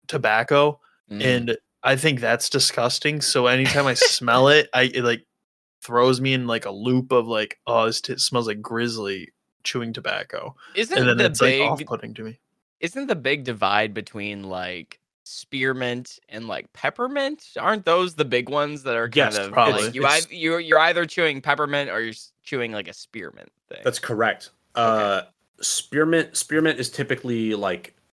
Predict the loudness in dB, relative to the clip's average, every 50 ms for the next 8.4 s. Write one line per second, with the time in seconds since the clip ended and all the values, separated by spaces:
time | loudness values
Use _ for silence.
0 | _ _ -4 -2 -2 -2 -2 -4 -8 -14 -18 -20 _ _ _ -2 0 2 2 2
1 | 2 0 -4 -4 -2 0 2 2 2 2 -2 -6 _ _ _ _ _ _ _ _
2 | _ _ -8 -4 0 2 2 2 2 0 0 0 0 0 -2 -4 -12 -20 -20 _
3 | _ _ _ _ -4 -2 0 2 4 4 4 2 2 0 -2 -4 -4 -6 -8 -10
4 | -12 _ _ _ _ _ -2 0 2 4 4 4 2 2 0 -2 -4 -6 -6 -8
5 | -10 -12 -10 -4 -2 0 2 2 2 0 -2 -4 -6 -8 -12 -16 -18 -20 _ _
6 | _ _ -20 -20 -20 _ _ _ _ _ _ _ -8 -6 -4 -2 -2 0 0 0
7 | 0 0 2 2 2 2 0 0 -2 -2 -2 -2 -4 -4 -6 -8 -6 -6 -4 -4
8 | -4 -4 -4 -4 -4 -4 -6 -6